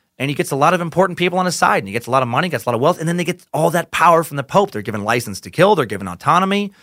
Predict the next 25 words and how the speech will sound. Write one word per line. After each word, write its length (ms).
uh, 640
you 120
know, 180
and 120
they 60
get 160
to 180
have 280
all 220
of 80
that 220
as 180
long 280
as 120
they 120
continue 680
to 120
protect 420
Christian 540
interests. 280
It's 100
just 180
dependent 420
on 160
that. 320